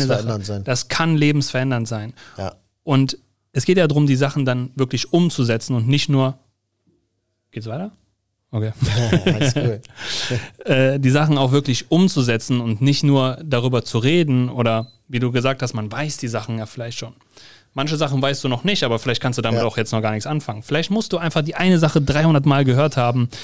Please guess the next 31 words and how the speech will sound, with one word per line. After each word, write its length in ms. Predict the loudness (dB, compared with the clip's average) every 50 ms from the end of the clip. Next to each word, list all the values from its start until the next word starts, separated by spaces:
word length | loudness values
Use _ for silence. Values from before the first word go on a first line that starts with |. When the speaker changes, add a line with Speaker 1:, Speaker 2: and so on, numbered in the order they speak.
| -16 -16 -16 -12 -6
Speaker 2:
bis 220 | -2 -2 0 0 0
du's 220 | -2 -2 -2 -2
checkst. 400 | -2 -2 -2 -2 -4 -8 -12 -12 -16 -20 -20 -20 -20 -20 -20 _ _ _ _ _ _ _ _ _ _ _ _ _ _
Und 180 | 0 2 4 4
du 80 | 4
hast 200 | 2 0 -2 -2
eben, 460 | 0 0 2 4 4 4 2 2 0
da 100 | 0 0 2
will 60 | 2
ich 100 | 0 0
noch 80 | -2 -4
mal 100 | -4 -2
kurz 200 | -2 -4 -4 -2
drauf 180 | -6 -6 -6
eingehen, 280 | -4 -4 -2 -2 -4 -4
über 200 | -2 -2 -2 -2
Rückschläge 460 | -2 -2 -2 -2 -2 -2 -4 -4 -8
gesprochen. 440 | -10 -10 -10 -10 -12 -12 -12 -10 -6 -2
Speaker 1:
Ja. 220 | -2 -2 -2 -4 -6 _ _ _ _ _ _ _ _ _ _ _ _ _ _ _ _
Speaker 2:
Wie 80 | -10 -4
geht 200 | -4 -4 -4 -4
man 120 | -8 -10 -10
jetzt 160 | -12 -10 -12
mit 160 | -12 -8 -6
Rückschlägen 540 | -6 -6 -4 -6 -4 -2 -2 -2 -2 -4 -6
um? 220 | -8 -8 -8 -8 -10 -10 -10 -8 -8 -10 -12 -16 -20 -20 -20 -20 _ _ _ _ _ _ _
Naja, 360 | -6 -4 -4 -4 -4 -6 -8 -12
die 140 | -8 -6 -4
beste 340 | -2 -2 -4 -4 -4 -8 -8
Absicherung 600 | -10 -10 -6 -6 -4 -2 -2 -2 -2 0 0 0
dafür 500 | -2 -2 -2 0 0 2 2 0 -2